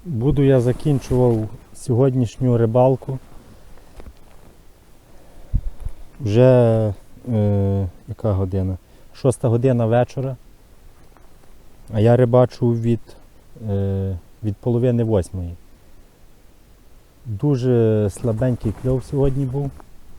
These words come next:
Мені, е, попалося отаких чотири окуні, я їх забрав. Ну і було два жерешки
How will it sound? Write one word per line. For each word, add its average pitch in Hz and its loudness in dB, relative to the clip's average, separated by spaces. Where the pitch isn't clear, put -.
Мені, 131 6
е, 107 -2
попалося 123 2
отаких 110 0
чотири 120 0
окуні, 127 -2
я 117 -4
їх 113 0
забрав. 113 -2
Ну 131 2
і 123 0
було 117 0
два 117 2
жерешки 113 -2